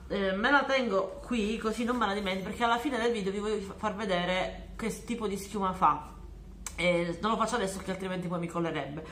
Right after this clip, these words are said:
però ci tengo a farvela vedere. E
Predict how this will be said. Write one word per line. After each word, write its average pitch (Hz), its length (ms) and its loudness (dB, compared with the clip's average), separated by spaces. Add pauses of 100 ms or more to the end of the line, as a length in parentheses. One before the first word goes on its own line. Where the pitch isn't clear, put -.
(220)
però 247 220 4
ci 247 100 -6
tengo 220 220 2
a - 20 -2
farvela 180 440 0
vedere. 156 500 -4 (580)
E 214 1400 0